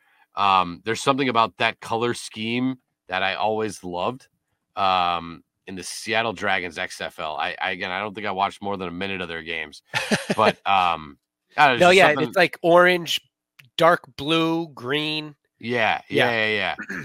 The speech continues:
Speaker 2: <clears throat>
Speaker 1: So it's just that little bit of orange kinda helped it pop a little bit, but, um, you know, I, I, I give this team credit. They're always, the creative team is always,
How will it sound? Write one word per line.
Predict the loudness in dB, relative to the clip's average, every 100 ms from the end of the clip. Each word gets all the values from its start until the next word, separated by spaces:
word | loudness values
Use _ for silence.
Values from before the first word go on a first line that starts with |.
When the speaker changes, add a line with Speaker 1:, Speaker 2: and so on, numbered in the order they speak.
| -14
Speaker 2:
<clears throat> | -6
Speaker 1:
So | -4
it's | -4
just | -4
that | -4 -2
little | -2 0 0 0
bit | 0 0
of | -2
orange | 0 0 0 -4
kinda | -4 -4
helped | -2 -6 -6
it | -14
pop | -2 -2 0
a |
little | -4 -6 -6
bit, | -8 -10 _
but, | -6 -2
um, | 0 -2 -4 -12 _ _ _ _ _ _ _ _
you | -6
know, | -4
I, | -4 0
I, | 0 2
I | -2 0 -2
give | -2 -2
this | -4
team | -2 -4
credit. | 0 -2 -2
They're | -2
always, | 0 0 0 -4
the | -8
creative | -8 -6 -6 -8
team | -8 -8
is | -4
always, | -4 -2 -4 -8